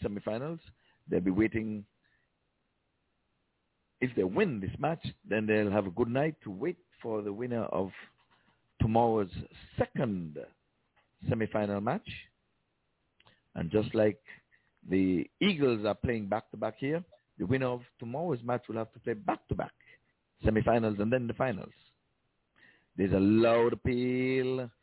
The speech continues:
but it struck him clearly outside the off stump and a bit high as well. It was over the pads, if we can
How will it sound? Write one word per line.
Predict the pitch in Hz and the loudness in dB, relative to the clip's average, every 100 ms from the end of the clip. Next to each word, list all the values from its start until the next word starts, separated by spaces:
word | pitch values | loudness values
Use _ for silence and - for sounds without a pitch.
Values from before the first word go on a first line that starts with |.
| _ - | _ -12
but | 175 | -12
it | - _ - | -12 _ -12
struck | - 392 | -6 -4
him | 120 101 - | -4 -6 -4
clearly | 160 117 101 - | -2 0 -2 0
outside | 151 - - 104 98 | 0 -2 -4 -2 0
the | 95 | 0
off | 85 - | 0 -4
stump | 117 117 - | -6 -6 -6
and | 95 95 - | -4 -4 -2
a | - | -2
bit | 139 - | -4 -4
high | 95 95 | -2 -2
as | 90 82 | -4 -4
well. | 82 117 240 _ _ _ _ _ _ _ _ _ - | -4 -4 -6 _ _ _ _ _ _ _ _ _ -14
It | - 95 | -10 -6
was | - 87 - - | -4 -4 -6 0
over | 117 107 | 0 0
the | 98 | -2
pads, | 90 92 135 156 90 - _ | -2 -2 -4 -10 -18 -20 _
if | 73 - _ _ | -18 -16 _ _
we | 87 85 | -16 -12
can | 80 | -10